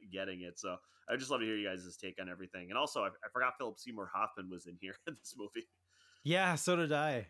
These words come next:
Speaker 2: when I, when I first started watching this. So rest in peace.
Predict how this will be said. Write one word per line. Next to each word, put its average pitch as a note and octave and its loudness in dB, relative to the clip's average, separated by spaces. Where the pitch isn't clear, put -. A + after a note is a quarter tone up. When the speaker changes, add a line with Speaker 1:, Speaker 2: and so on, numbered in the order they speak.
Speaker 2:
when A2+ -6
I, A2 -4
when B2 -6
I A2 -6
first A2 -10
started G#2 -6
watching G#2 -8
this. F#2+ -14
So G#2 -10
rest A#2+ -2
in A2+ -4
peace. A2+ -8